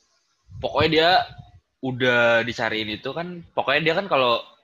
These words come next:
dideklarasikan hilang itu, seseorang itu dideklarasikan hilang itu berapa kali dua puluh empat jam ya, satu kali dua puluh empat jam kalau nggak salah kan. Setelah itu baru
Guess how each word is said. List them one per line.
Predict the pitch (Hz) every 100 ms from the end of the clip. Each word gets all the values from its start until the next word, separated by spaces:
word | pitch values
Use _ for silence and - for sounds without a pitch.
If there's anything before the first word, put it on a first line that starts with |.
| _ _
dideklarasikan | 120 120 120 117 113 127 117 113
hilang | 110 107
itu, | 90 - 127
seseorang | 143 85 101 101 90
itu |
dideklarasikan | 131 107 95 95 92 101 92
hilang | 95 92 87
itu | 90 127
berapa | 135 95 - 92 90 90
kali | 95 95 87 _
dua | - 98
puluh | 95 92
empat | 85 85
jam | 107
ya, | 98
satu | 92 90
kali | 92 92
dua | 90
puluh | 92
empat | 90 87 -
jam | 101
kalau | 98 90
nggak | 82 87
salah | 82 80
kan. | - - -
Setelah | - - 92
itu | 90 - 135 135
baru | 92 95 127